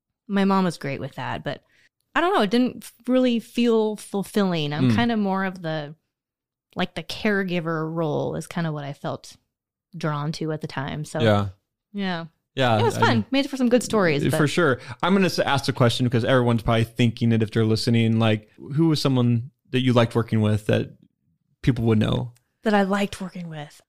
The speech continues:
Speaker 1: Jessica Biel
Speaker 2: Mm.
Speaker 1: was amazing.
Speaker 2: Did you do Home of the Brave?
Speaker 1: Yes.
Speaker 2: Oh, okay.
Speaker 1: Yeah.
Speaker 2: Uh, I m-, only know that, I mean, I only know that, I never watched that movie, but I, my friend was an extra in it, and he, like, his car was actually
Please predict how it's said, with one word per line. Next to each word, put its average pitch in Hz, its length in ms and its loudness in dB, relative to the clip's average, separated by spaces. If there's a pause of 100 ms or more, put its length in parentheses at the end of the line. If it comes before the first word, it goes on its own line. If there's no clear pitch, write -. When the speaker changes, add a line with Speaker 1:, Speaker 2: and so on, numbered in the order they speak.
(160)
Speaker 1:
Jessica 214 500 2
Biel 190 580 2 (340)
Speaker 2:
Mm. 120 200 -2 (100)
Speaker 1:
was 185 360 -2 (460)
amazing. 165 680 -4 (720)
Speaker 2:
Did 147 120 -2
you 165 140 2
do - 20 4
Home 170 160 2
of 175 40 2
the 170 80 0
Brave? 143 480 0 (240)
Speaker 1:
Yes. 466 380 0
Speaker 2:
Oh, 233 160 0
okay. 151 360 -2 (100)
Speaker 1:
Yeah. 370 580 0 (100)
Speaker 2:
Uh, 117 420 2
I 143 120 -2
m-, 170 180 2
only 175 240 2
know 160 140 2
that, 143 440 -2
I 135 40 -12
mean, 143 140 4
I 127 260 0 (300)
only 151 180 2
know 143 140 2
that, 113 120 -6
I 139 80 0
never 160 160 2
watched 139 220 2
that 135 100 0
movie, 127 220 4
but 113 120 0
I, 117 260 0 (220)
my 123 80 0
friend 143 240 0
was 131 120 4
an 117 80 2
extra 117 400 0
in 110 180 2
it, 107 240 0
and 123 100 0
he, 123 180 2
like, 113 260 0
his 131 200 2
car 131 280 2
was 120 140 4
actually 117 460 0